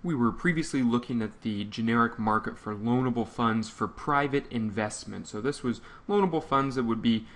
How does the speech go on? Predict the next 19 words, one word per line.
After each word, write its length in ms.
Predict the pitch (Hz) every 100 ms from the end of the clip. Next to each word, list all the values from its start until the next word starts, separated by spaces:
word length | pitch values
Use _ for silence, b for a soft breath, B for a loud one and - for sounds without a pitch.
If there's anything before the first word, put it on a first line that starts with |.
| B
used 360 | 143 165 156 -
for 180 | 139
private 320 | 127 143 135 127
investment. 580 | 120 123 127 135 123
There's 160 | 120 104
demand 680 | - 107 107 117 127 135 120
for 160 | 127
that 180 | 113 113
investment 580 | 107 101 113 117 127 117
from 240 | - 104 -
individuals 840 | 135 110 110 147 151 147 143 -
who 200 | - 120
want 300 | 110 110 117
to 80 | -
move 180 | 117 117
into 220 | 113 104
a 40 | 98
new 200 | 98 92
home 460 | 147 151 147 143